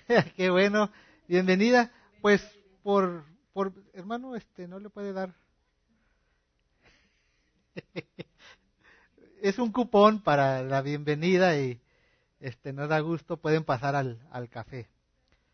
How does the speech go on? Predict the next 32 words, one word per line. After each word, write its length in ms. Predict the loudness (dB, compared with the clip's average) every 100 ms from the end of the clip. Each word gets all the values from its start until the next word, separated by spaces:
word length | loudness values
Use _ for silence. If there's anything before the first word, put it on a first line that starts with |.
| _ _ _ _ _ _ _ _ _ _ _ _ _ _ -20 -6
¿Alguien 240 | -4 -4
más? 120 | -6 -10 -20 -20 -18
Nuestros 320 | -12 -12 -6 -2
hermanos 380 | 2 4 4
nos 140 | 2 2
visitan 420 | 0 0 2 2
de 80 | 4
Las 180 | 2 0
Cruces, 380 | -8 -4 -4 -6 -12
eh, 260 | -10 -10 -10
Nuevo 380 | -4 -2 -2 -2
México, 440 | -2 -2 -6 -4
el 60 | -4
hermano 360 | -4 -4 -4
Frank 420 | -2 0 2 -2
y 60 | -8
nuestra 260 | -10 -8 -6
hermana 380 | -6 -6 -8 -10 -16 -16 -16 -14 -18 -16 -16 -14 -14 -14 -6 2
Elia. 500 | 6 6 6 4 0 -12 -14 -14 -18 -18 -16 -18 -18 -18 -20 -18 -14
Este, 260 | -14 -8 -2
nos 120 | 2
da 80 | 2
gusto. 260 | 0 -4 -8 -8
Re-, 220 | 0 0 4
estos 340 | 2 2 -4
son 100 | -2
nuestros 280 | -2 -4 -4
hermanos 420 | 0 2 0 -2
que 320 | -4 -2 0 0
ya 200 | 2 2
iniciaron 520 | 0 -2 -2 -2 -6
su, 340 | -6 -6 -8